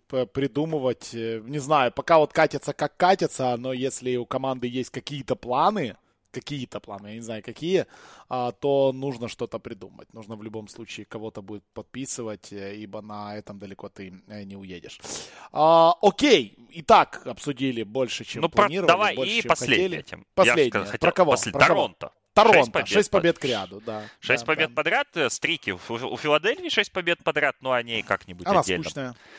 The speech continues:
Speaker 2: Ну, там просто скажем, что Эмбит молодец, он
Speaker 1: Да,
Speaker 2: вернулся в
Speaker 1: всё.
Speaker 2: свой, в свой, в свой этот. Про Филадельфию, я чувствую, мы будем много говорить в следующие две-три недели,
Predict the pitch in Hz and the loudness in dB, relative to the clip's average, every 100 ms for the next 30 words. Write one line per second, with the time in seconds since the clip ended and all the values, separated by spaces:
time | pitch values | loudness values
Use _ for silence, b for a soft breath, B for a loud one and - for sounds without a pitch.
0 | B B - 220 240 175 196 - 180 160 | B B -4 0 0 0 -6 0 0 0
1 | - 120 113 139 110 101 85 92 - - | -2 -2 0 0 2 0 0 -2 -4 -8
2 | 85 90 104 117 - 73 69 - 87 - | -8 -4 -2 -2 -4 -8 -10 -8 -10 -8
3 | - 90 87 80 - - 87 85 78 - | -10 -6 -6 -6 -10 -12 -8 -6 -8 -10
4 | - 123 185 208 254 - 185 175 - 165 | -6 -4 -2 0 -2 -2 -2 -2 -4 -10
5 | 143 147 143 147 135 120 98 95 87 - | -10 -10 -8 -6 -6 -4 -2 -4 -6 -6
6 | 87 78 - 82 82 - 85 98 123 175 | -6 -6 -10 -10 -10 -12 -14 -8 -4 -4